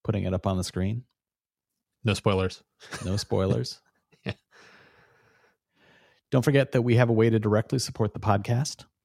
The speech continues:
Speaker 1: You can visit still T B D dot F M and you'll see the support the podcast link there.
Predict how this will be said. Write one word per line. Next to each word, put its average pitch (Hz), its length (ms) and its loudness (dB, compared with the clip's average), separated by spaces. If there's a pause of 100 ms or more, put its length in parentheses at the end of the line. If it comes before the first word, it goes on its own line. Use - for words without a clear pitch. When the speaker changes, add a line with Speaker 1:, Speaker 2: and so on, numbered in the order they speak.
(200)
Speaker 1:
You - 60 -20
can 127 80 -8
visit 98 260 -2
still 123 360 0
T - 180 -4
B 110 120 -2
D 104 140 0
dot 95 220 0
F 92 140 -4
M 131 260 -2 (400)
and 104 80 -6
you'll 92 100 -2
see 92 120 -6
the 90 120 -6
support - 280 -6
the - 60 -18
podcast 98 560 -4
link 95 240 -6
there. 98 340 0